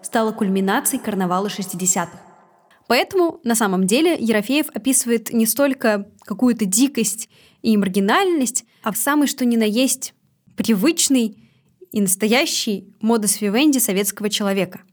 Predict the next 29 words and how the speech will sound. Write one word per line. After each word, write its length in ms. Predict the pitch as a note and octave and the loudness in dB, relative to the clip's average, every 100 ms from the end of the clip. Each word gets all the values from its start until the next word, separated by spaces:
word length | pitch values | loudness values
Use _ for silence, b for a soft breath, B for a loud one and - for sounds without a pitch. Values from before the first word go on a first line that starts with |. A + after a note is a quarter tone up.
| _ - | _ -2
«Москву-петушки» 1040 | A#3 - - E4+ F4 A#3 A#3 - F4+ G4 | 0 0 2 2 2 -2 -4 -2 0 2
Ерофеев 560 | C#4 G#3 D#4 D#4 - - | 2 0 0 0 -2 -2
пишет 420 | D4+ C#4+ C4 - | 0 0 -2 -4
с 160 | - - | -4 0
января 400 | A3 A3+ B3 C4+ | 2 2 2 0
по 140 | A#3 | -2
март 380 | G#3+ E4 F4+ - | 0 0 -2 -4
тысяча 300 | C#4 C4 - | -2 -2 -2
девятьсот 360 | G3 F#3+ D#4 D4+ | -4 -2 -2 0
семидесятого 640 | A#3 F#3+ F#3+ B3+ A#3 A3 | -2 -2 -2 -4 -4 -6
года, 360 | G#3 A#3+ E3 - b b b | 0 0 0 -8 b b b
и 80 | - | -4
составляет 580 | - A#3+ A3+ A#3 F#4+ F#4+ | -2 -2 0 2 2 2
он 120 | C4 | -2
это 120 | A#3 | -2
произведение 760 | G3 A3 G#3+ G3 G3+ D#4 F4+ C#4 | -4 0 0 0 0 2 2 0
из 180 | - - | 0 -2
своих 380 | G#3+ C4 D4 A#3 | 0 0 0 -2
заметок, 560 | B3 B3 F#3+ - - - - | 0 0 0 -4 -20 -20 -6
которые 360 | G3+ B3 E4+ | -2 0 2
он 120 | B3 | 2
вёл 220 | G#3+ C4+ B3+ | 2 2 2
более 320 | G#3+ C4+ B3 | 2 2 0
пяти 280 | G#3+ - C#4 | 0 0 2
лет. 280 | A3+ - - _ _ - | 0 -2 -12 _ _ 0
И, 180 | C4+ | 2
что 220 | C4 - A#3+ | 2 2 0
особенно 420 | A#3 G#4+ F#4 A3 | 2 2 2 0
примечательно, 720 | A3 G3 G3 F3+ F#3+ A#3+ D4+ | 0 -2 0 -2 -2 -2 -4